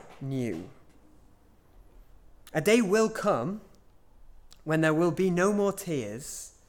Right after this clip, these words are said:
but it's not here yet. Our world remains broken. Twenty twenty-two, I think, though it will be a year of tremendous blessing, I'm sure,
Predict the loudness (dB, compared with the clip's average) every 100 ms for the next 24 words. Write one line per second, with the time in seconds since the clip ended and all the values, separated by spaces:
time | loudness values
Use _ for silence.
0 | -20 _ _ _ _ -6 -2 0 0 -4
1 | -4 -6 -4 -6 -10 -14 -18 -16 -16 -20
2 | -20 -20 -20 -20 _ _ _ _ _ _
3 | _ _ _ 0 2 4 4 4 2 0
4 | 2 2 2 0 -4 -6 -12 -14 -2 2
5 | 2 2 -8 -10 -18 _ _ _ _ _
6 | _ _ _ _ _ _ _ _ _ _
7 | -2 0 0 -2 -2 -2 -2 -6 0 2
8 | 2 2 -2 -4 -4 0 2 2 2 0
9 | 2 2 2 0 2 4 4 2 -2 -2
10 | -16 -6 0 2 4 2 2 0 0 2
11 | 2 0 -2 -2 -2 -6 -8 -18 _ -20
12 | -20 _ _ _ _ _ -12 -12 -8 -4
13 | -4 -4 -8